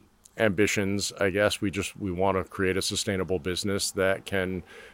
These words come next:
can give back and that can contribute positively to the community for, for generations to come.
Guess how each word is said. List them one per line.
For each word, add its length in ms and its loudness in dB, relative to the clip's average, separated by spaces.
can 140 0
give 180 4
back 320 6
and 100 -2
that 120 -2
can 120 -6
contribute 580 -2
positively 600 2
to 60 -2
the 80 -6
community 580 0
for, 440 -4
for 140 -4
generations 720 -2
to 80 -10
come. 400 -2